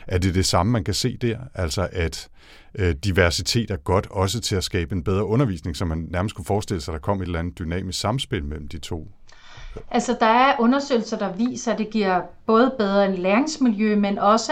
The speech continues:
Speaker 2: at når man arbejder t-, altså med forskellige perspektiver, opnår større udbytte. Øhm, så ja, der er gevinster at hente. Øhm, det er selvfølgelig også mere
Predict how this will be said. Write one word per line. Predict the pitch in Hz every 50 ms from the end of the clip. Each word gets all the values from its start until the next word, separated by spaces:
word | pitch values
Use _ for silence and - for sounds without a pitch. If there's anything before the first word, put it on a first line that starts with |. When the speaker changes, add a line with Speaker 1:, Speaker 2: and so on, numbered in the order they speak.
| 262 -
Speaker 2:
at | 208 202 196 214
når | 202 190 185 185
man | 180 180 180 180 180 208 - - - -
arbejder | - 196 208 220 240 220 208 202
t-, | - - - - - -
altså | 226 196 - - 208
med | 202 190 190 190
forskellige | 214 190 - - 247 247 247 240 247
perspektiver, | - 196 180 - - 202 196 - - - 294 285 269 247 214
opnår | 196 185 - - 196 202 226 226 - 233 208 190 185
større | 180 - - - - 185 180 190 220 - -
udbytte. | 233 247 240 - - 226 202 196 196 180 - - 208 - 202
Øhm, | 190 190 185 185 175 175 170 165 170 - - - - - - -
så | - - 226
ja, | 208 196 208 202 208 247 247 - - -
der | 226
er | 208 190 208 220 233 -
gevinster | 294 220 185 220 226 220 - - - - 202 190 - -
at | 180 185
hente. | 180 185 180 180 180 202 202 - - -
Øhm, | - 196 185 185 180 180 175 175 170 - -
det | 214
er | 202
selvfølgelig | 208 196 175 - 214 269 294
også | 254 240 240 -
mere | 269 269